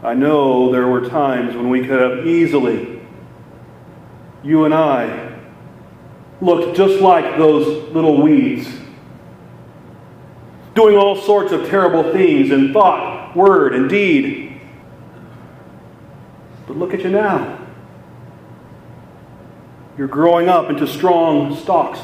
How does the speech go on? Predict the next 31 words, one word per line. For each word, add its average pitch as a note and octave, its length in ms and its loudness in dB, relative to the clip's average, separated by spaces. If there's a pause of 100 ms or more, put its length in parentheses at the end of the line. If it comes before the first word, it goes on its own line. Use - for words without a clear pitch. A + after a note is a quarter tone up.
of C3 140 -10
wheat. D#3+ 420 -6 (2750)
Maybe E3 280 -4
with D#3 220 0
a D#3+ 40 0
bend C3 460 0
or C3 200 4
a B2+ 300 -6
tweak D#3 320 0
in D3 60 4
your D3 140 2
stalks B2 540 -2
as B2+ 120 -8
you C3+ 100 0
have - 400 -4 (240)
been D#3 200 0
beaten E3+ 260 0
on C#3+ 240 0
by C#3 120 0
the - 180 -2
storms D#3+ 320 0
of C#3+ 80 0
this C#3+ 160 0
world, C3+ 580 -2 (1000)
stepped D#3 360 -2
on C#3+ 240 0
by C#3+ 120 0
the C#3 240 -2
evil D3+ 260 2
one C#3 380 0
who C3 280 -6